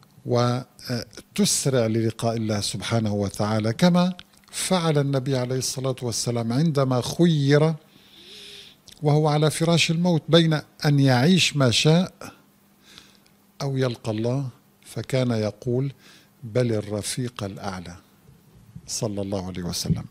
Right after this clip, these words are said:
<clears throat> من هنا أخي الحبيب، إذا كنت تحب لقاء الله فأنت تحب الله. هذه علامة مهم، بل أهم علامة،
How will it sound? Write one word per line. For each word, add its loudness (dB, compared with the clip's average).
<clears throat> -12
من 2
هنا 4
أخي 2
الحبيب، 0
إذا 2
كنت 0
تحب 0
لقاء 2
الله 0
فأنت -4
تحب -2
الله. -4
هذه 2
علامة 6
مهم، 2
بل 2
أهم 6
علامة، 0